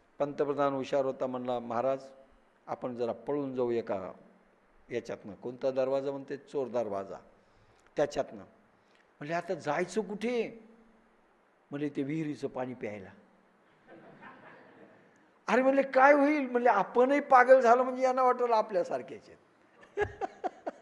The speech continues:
ते गेले, पाणी पिले आणि ते पागलासारखं. "हा, आता आहे," म्हणले राजा आपला.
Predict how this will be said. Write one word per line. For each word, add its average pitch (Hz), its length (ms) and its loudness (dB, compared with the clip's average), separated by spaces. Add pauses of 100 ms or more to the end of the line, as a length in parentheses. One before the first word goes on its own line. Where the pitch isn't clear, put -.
(3000)
ते 214 180 -2
गेले, 233 340 6
पाणी 233 400 6
पिले 233 300 -2
आणि 233 140 -4
ते 269 120 -2
पागलासारखं. 220 680 2
"हा, 160 160 0
आता - 360 -6
आहे," 247 180 -2
म्हणले 123 300 -10
राजा 92 300 -12
आपला. - 300 -20